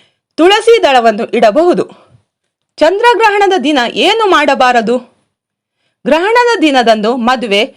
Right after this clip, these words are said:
ಗೃಹ ಪ್ರವೇಶ ಆಚರಿಸುವುದಿಲ್ಲ. ಹೊಸ ಕಾರು ಖರೀದಿಸುವುದು ಮತ್ತು ಹೊಸ ವೃತ್ತಿ ಜೀವನವನ್ನು ಪ್ರಾರಂಭಿಸುವುದು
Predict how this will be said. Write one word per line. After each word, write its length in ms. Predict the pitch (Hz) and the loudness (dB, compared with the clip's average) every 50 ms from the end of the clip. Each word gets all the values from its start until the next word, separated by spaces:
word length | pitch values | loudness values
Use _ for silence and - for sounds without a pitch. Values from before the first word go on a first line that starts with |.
| _ _ _ _ _ _ _ _ _ - | _ _ _ _ _ _ _ _ _ -18
ಗೃಹ 300 | - 175 269 320 320 392 427 | -8 -2 -2 0 2 2 0
ಪ್ರವೇಶ 540 | 427 - 302 294 262 254 240 233 - - 220 220 233 - - _ - | 0 0 0 0 0 0 -2 -2 -2 -2 -2 -2 -2 -4 -6 _ -4
ಆಚರಿಸುವುದಿಲ್ಲ. 1080 | 220 277 339 349 - 392 370 349 277 - 262 254 233 190 349 330 247 156 - - _ _ _ _ _ _ _ _ | -2 -2 -2 0 0 0 2 0 0 0 -2 -2 0 0 0 0 0 0 -2 -6 _ _ _ _ _ _ _ _
ಹೊಸ 260 | - 277 330 359 359 466 480 466 | -2 -2 -2 0 2 0 0 2
ಕಾರು 300 | 330 302 285 285 277 277 | 2 0 0 0 -2 -2
ಖರೀದಿಸುವುದು 840 | 277 247 240 240 277 320 254 339 320 - 285 269 247 220 185 254 285 | 0 0 0 0 0 0 0 0 0 0 -2 -2 -2 0 0 0 -2
ಮತ್ತು 420 | 269 240 240 240 - - 254 254 | 0 -2 -4 -4 0 0 0 0
ಹೊಸ 360 | 302 - - - 294 349 349 466 453 | 0 -2 -4 -2 -2 0 0 -2 -2
ವೃತ್ತಿ 340 | - - 320 320 - - 370 | 0 0 -2 -2 0 -2 -2
ಜೀವನವನ್ನು 560 | 262 262 311 294 285 277 277 262 254 247 247 | 0 2 0 0 0 0 0 -2 -2 -4 -4
ಪ್ರಾರಂಭಿಸುವುದು 960 | 247 - 220 226 262 285 294 311 320 285 - - 233 220 185 185 220 277 - | -2 -2 -2 0 0 0 -2 -2 -2 -4 -2 -2 -2 -2 -2 -2 -4 -6 -8